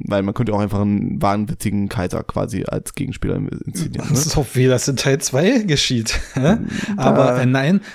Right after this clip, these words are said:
Speaker 2: aber
Speaker 1: Ja.
Speaker 2: nein, die, hier, hier wirklich, das ist eine nachvollzieh-, oder eine Figur mit nachvollziehbaren Motiven.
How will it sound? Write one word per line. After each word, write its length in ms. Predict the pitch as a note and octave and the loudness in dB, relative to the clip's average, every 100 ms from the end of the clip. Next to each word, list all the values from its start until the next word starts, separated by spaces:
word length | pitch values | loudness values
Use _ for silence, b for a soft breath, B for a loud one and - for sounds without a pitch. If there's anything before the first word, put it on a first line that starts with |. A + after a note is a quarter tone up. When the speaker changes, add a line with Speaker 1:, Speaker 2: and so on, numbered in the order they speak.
| B - | B -2
Speaker 2:
aber 220 | C3+ C#3 | 2 4
Speaker 1:
Ja. 40 | |
Speaker 2:
nein, 300 | C#3 D3+ F3 | 4 4 0
die, 120 | D3 - | -2 -6
hier, 380 | - F3+ B3+ F#3+ | 0 2 2 2
hier 260 | F#3 G3 | 2 2
wirklich, 240 | A3 G3+ - | 2 0 -2
das 140 | D3 | -2
ist 120 | F3+ | 2
eine 80 | E3+ | 2
nachvollzieh-, 760 | D3+ E3+ - - G#3+ G#3+ G3 - | 4 2 0 0 0 -2 -6 0
oder 220 | D3 D3 - | 0 0 0
eine 140 | D#3 | -2
Figur 380 | D#3+ C#3+ F#3 B3 | 0 0 2 2
mit 140 | G#3 | 2
nachvollziehbaren 920 | D3+ A3+ - G3+ F#3+ - F3+ F3+ F3+ | 0 -2 0 0 0 -2 -2 0 0
Motiven. 640 | F3+ F3+ - B3+ C4+ A#2 | -2 -4 -2 0 0 -2